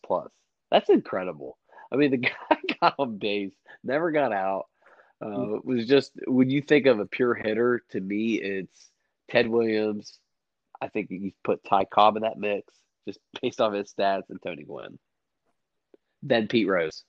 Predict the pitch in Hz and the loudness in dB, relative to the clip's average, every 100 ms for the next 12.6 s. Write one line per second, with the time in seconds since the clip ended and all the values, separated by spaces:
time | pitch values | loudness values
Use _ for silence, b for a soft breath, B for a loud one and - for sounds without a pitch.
0 | _ - 131 143 95 - _ _ - 180 | _ 4 8 8 6 -2 _ _ 4 6
1 | 202 92 - 95 113 113 117 113 117 117 | 6 2 -6 -8 -6 -4 -6 -6 -8 -10
2 | - 110 - 107 107 98 - - 143 135 | -10 -10 -10 -8 -10 -12 -18 -4 0 2
3 | 139 127 123 - 123 110 - 175 90 95 | 4 4 4 0 0 0 6 4 4 -8
4 | 90 90 _ _ _ _ _ _ - 143 | -10 -10 _ _ _ _ _ _ 0 2
5 | 131 _ _ _ _ _ 127 _ _ _ | 2 _ _ _ _ _ _ _ _ _
6 | 139 139 123 104 _ _ _ _ _ _ | -12 -6 -6 -8 _ _ _ _ _ _
7 | _ _ _ _ _ _ _ _ _ _ | _ _ _ _ _ _ _ _ _ _
8 | _ _ _ _ _ _ _ _ _ _ | _ _ _ _ _ _ _ _ _ _
9 | _ 135 117 131 208 285 240 170 131 113 | _ -20 -16 -8 -6 -4 -2 -4 -4 -10
10 | 104 104 _ _ _ _ _ _ _ _ | -14 -18 _ _ _ _ _ _ _ _
11 | _ _ _ _ _ _ 127 170 214 220 | _ _ _ _ _ _ -14 -8 -2 -2
12 | 190 180 - 170 175 170 | 0 -2 -4 -12 -12 -14